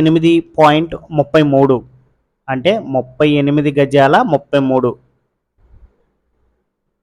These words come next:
ముప్పై ఎనిమిది పాయింట్ ముప్పై మూడు యూడిఎస్, అంటే అన్‌డివైడెడ్ షేర్ ముప్-, ఇస్తున్నారు ఫ్రెండ్స్. ఇంకొకటి ఏంటంటే కార్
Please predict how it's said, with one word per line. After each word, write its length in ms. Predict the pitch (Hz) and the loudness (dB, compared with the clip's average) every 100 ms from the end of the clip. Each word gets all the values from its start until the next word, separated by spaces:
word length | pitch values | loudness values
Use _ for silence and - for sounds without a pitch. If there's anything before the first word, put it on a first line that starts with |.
| _ | _
ముప్పై 280 | 131 127 160 160 143 | -18 -6 -2 0 0
ఎనిమిది 320 | 147 151 151 143 | 0 0 -2 -2
పాయింట్ 280 | 143 143 160 147 | -2 -2 -2 -4
ముప్పై 240 | 127 143 139 | -4 -4 0
మూడు 200 | 139 135 127 160 147 | 0 0 -4 -4 -2
యూడిఎస్, 400 | 151 147 120 - 139 | 0 0 -2 -6 -10
అంటే 160 | 135 147 | -2 -2
అన్‌డివైడెడ్ 720 | 139 156 151 147 147 143 143 - | 0 0 0 2 0 0 -6 -6
షేర్ 340 | 139 135 139 175 277 226 135 | -2 0 0 -2 -4 -10 -12
ముప్-, 200 | 123 _ _ _ _ _ 143 | -12 _ _ _ _ _ -10
ఇస్తున్నారు 500 | - 156 139 131 120 - | -4 -2 0 2 0 -4
ఫ్రెండ్స్. 320 | 113 98 - _ _ _ _ _ _ 135 | -10 -12 -18 _ _ _ _ _ _ -12
ఇంకొకటి 320 | 135 160 160 156 | -2 -2 0 0
ఏంటంటే 420 | 147 147 131 127 131 - 143 | 2 0 2 2 2 2 4
కార్ 220 | 135 | 4